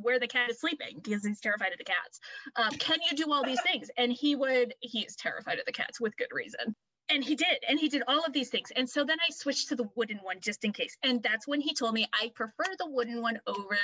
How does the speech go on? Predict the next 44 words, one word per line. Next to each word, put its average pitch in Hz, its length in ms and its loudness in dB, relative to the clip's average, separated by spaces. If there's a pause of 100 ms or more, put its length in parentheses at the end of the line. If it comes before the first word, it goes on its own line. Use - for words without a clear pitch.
(360)
the 226 80 0
plastic 190 420 -4
one." 185 140 -6
He 214 140 -2
started 214 300 -2
refusing 226 440 0
the 208 80 -4
plastic 302 420 -2
one, 233 240 2 (400)
but 233 160 0
not 226 380 2
refusing 208 480 -2
the 185 100 -4
wooden 170 280 -2
one. - 120 -12 (380)
The 233 100 0
wooden 262 300 2
one, 185 180 0
since 247 320 -2
that 285 200 2
day, 226 140 2
he 214 340 -2
has 175 240 -2
not 170 360 -2
refused. 160 720 -6 (540)
I 269 160 4
didn't 269 220 2
have 247 200 0
to, 226 120 -2
quote 226 260 -4
unquote, 208 320 -6
build 190 240 -2
it 185 120 2
back 180 180 0
up. 190 180 -2
I 202 60 0
didn't 247 200 0
have 240 120 0
to 240 80 -4
build 208 220 -2
it 208 60 0
up 190 120 -4
from 185 80 -12
scratch. - 400 -2